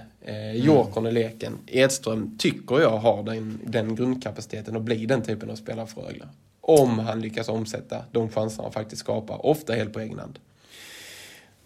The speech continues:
Speaker 2: Men ett stort, en stor undran här.
Speaker 1: Ja, shoot.
Speaker 2: Eh, nu har jag inte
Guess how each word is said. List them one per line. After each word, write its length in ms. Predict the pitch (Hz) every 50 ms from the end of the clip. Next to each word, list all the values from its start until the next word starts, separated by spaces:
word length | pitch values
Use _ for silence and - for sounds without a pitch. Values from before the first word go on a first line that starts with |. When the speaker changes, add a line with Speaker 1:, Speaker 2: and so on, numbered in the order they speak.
| _ _
Speaker 2:
Men 400 | - 139 180 175 131 113 107 - - - - - -
ett 120 | 156 143
stort, 500 | - - 196 185 170 - - - - - - - - - - - - - _ - -
en 120 | 147 143
stor 260 | - - 165 147 156
undran 440 | 165 160 151 160 165 - 110 85 82
här. 240 | 90 87 76 60 - - - - - - - - - - - _ - - _ _ _ _ _ - - _
Speaker 1:
Ja, 300 | - 160 165 202 190 131 135 - - - _ _
shoot. 640 | - - - - - 220 156 - - - - - - - _ _ _ - - - - - - - - - - - - - - - - - - - - - - - _ _ _ _
Speaker 2:
Eh, 840 | - - 160 156 147 143 135 127 117 117 110 104 101 104 110 117
nu 140 | 123 135 151
har 200 | 156 156 165 165
jag 200 | 160 165 160 165
inte 520 | 160 147 - - - 156 147 147 143 135